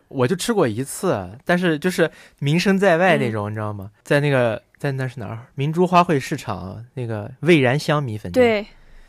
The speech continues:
Speaker 1: 它也是一个特高贵，
Speaker 2: 啊，对，我知道。
Speaker 1: 贼，那个，贼拐的一家店。
Speaker 2: 嗯。他们家好像好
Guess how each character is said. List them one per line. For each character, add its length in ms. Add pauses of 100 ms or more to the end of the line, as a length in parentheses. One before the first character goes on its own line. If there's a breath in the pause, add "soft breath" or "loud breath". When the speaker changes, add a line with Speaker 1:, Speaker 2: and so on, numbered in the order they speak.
(220 soft breath)
Speaker 1:
它 140
也 100
是 120
一 40
个 80
特 180
高 140 (120)
贵， 160
Speaker 2:
啊， 40
对， 140
我 180
知 160
道。 160 (480 soft breath)
Speaker 1:
贼， 320
那 160
个， 300
贼 200
拐 320
的 60
一 80
家 160
店。 220 (160)
Speaker 2:
嗯。 80 (540 loud breath)
他 120
们 80
家 140
好 100
像 140
好 240